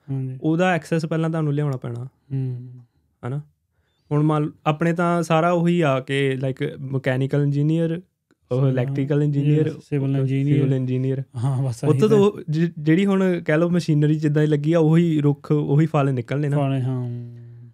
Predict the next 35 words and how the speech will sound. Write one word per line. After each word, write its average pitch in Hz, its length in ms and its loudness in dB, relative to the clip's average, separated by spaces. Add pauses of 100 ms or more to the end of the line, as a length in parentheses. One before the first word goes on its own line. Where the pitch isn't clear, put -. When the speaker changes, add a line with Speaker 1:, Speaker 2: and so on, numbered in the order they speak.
(260)
Speaker 2:
ਤੇ 151 500 4 (200)
ਜਿਹੜੀਆਂ 185 240 2
ਕਿਤਾਬਾਂ 165 420 2
ਹੁੰਦੀਆਂ, 190 320 0
ਇਹ 196 140 0
ਤੁਹਾਨੂੰ 190 560 0
ਐਕਸੈਸ 160 360 0
ਦਿੰਦੀਆਂ, 156 500 0 (500)
like, 147 300 0
ਸ-, - 260 -10 (200)
ਤੁਸੀਂ 156 200 2
ਕੋਈ 160 220 4
ਵੀ 175 120 -2
ਚੀਜ਼ 151 240 -2
ਚੂਜ਼ 139 240 0
ਕਰਕੇ 135 560 -2
ਉਹਦੇ 131 200 -2
ਵਿੱਚ 147 140 -4
Speaker 1:
ਹੂੰ। 139 80 0
Speaker 2:
ਆਪਣੀ 135 140 -4
ਐਕਸਪਰਟਿਜ਼ 123 560 -4
ਕਰ 117 160 -6
ਸਕਦੇ 113 300 -8
ਆ। 120 40 -10 (420)
Speaker 1:
ਹੂੰ। 123 480 -8 (520)
Speaker 2:
ਹਨਾ? 139 140 -4
ਤੁਸੀਂ 143 240 -2 (760)
ਕਿਸੇ 151 260 2
ਵੀ 156 80 2
ਲੈਵਲ 143 240 0
'ਤੇ 139 500 -2
ਉਹਨੂੰ 135 180 -4
ਲਿਜਾ 123 260 -4
ਸਕਦੇ 117 300 -6
ਆ। 123 80 -8